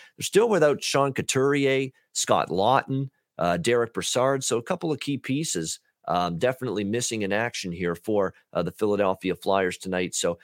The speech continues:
Jonathan Quick will be in net once again for the Kings tonight.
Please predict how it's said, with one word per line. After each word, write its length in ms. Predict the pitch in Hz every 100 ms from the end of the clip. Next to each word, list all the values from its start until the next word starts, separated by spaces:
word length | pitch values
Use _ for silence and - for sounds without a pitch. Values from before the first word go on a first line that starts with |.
| _
Jonathan 420 | - 147 147 135
Quick 300 | 113 131 135
will 120 | 123 113
be 160 | 117
in 120 | 113
net 200 | 110 113 -
once 240 | 110 -
again 260 | 98 107 107
for 240 | 95 87
the 140 | 67 90
Kings 340 | 110 107 110
tonight. 380 | 107 101 101